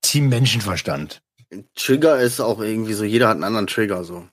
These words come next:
Speaker 2: Ist ja nichts anderes
Speaker 1: Mhm.
Speaker 2: als dieser eine Punkt, dieser eine Abzug, ne? Aber einfach ein Ver-, ein Warnhinweis, dass es expliziter Content ist, so reicht das schon.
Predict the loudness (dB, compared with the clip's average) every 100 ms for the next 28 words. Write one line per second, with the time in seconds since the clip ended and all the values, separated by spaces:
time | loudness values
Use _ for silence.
0 | _ _ -4 -2 -2 -4 -2 2 4 4
1 | 4 2 -2 0 0 0 0 -2 -2 -4
2 | -16 -8 -8 -4 -4 -4 -6 -8 -8 -8
3 | -14 -16 _ _ _ _ _ -4 2 4
4 | 4 0 -4 -4 -4 -4 -4 -6 -4 0
5 | 2 2 2 2 2 -4 -6 -8 -10 -12
6 | -14 -12 -12 -10 -10 -10 -12 -12 -14 -14
7 | -18 -12 -12 -12 -14 -16